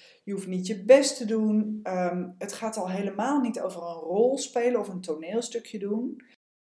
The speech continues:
Het enige dat je hoeft te doen is contact te maken met je intentie en te ontspannen. En het veld doet de rest. Nou, op w w w punt heldvandus punt n l slash familieopstellingen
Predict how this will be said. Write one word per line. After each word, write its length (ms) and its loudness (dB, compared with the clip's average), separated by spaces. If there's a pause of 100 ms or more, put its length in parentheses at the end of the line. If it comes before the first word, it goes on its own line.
(160)
Het 300 -6
enige 460 4
dat 180 0
je 60 -6
hoeft 200 -6
te 80 -10
doen 240 -4
is 220 -6
contact 540 -4
te 80 -6
maken 320 -6
met 160 -6
je 60 -14
intentie 680 -6
en 160 -6
te 140 -8
ontspannen. 840 -8 (560)
En 160 0
het 160 -2
veld 600 2
doet 180 -4
de 100 -4
rest. 560 -8 (720)
Nou, 220 -4 (160)
op 520 2
w 200 -8
w 280 4
w 220 -2
punt 300 -8
heldvandus 580 -2
punt 240 -8
n 200 -6
l 40 -6
slash 440 -2
familieopstellingen 1120 -4